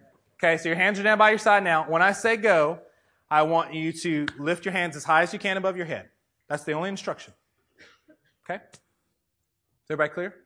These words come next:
Kiddos, y'all clear? Everybody's good? Okay. <laughs> Egyptians. Okay.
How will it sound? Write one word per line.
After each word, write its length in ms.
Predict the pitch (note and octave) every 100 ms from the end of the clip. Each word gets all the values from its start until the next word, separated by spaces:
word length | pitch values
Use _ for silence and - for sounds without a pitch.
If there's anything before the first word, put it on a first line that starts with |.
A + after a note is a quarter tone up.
| _ _ _ _ _ _ _ _
Kiddos, 380 | - D#3 E3+ F3
y'all 140 | D3+ D3+
clear? 260 | F3 F3+ - -
Everybody's 220 | C#3 C#3+
good? 160 | F3+ - _ _ _ _ _ _ _ _ _
Okay. 240 | C#3 D#3 _ _ _ _ _ _ _ _ _ _ _ _ _ _ - -
<laughs> 1120 | G3 G#3 A3 F3+ G3 E3 E3 - - - E3+ - - _ _ _ _ _ _
Egyptians. 680 | G2 F2 F2+ - F#2 F#2+ _ _ -
Okay. 220 | E3 D#3+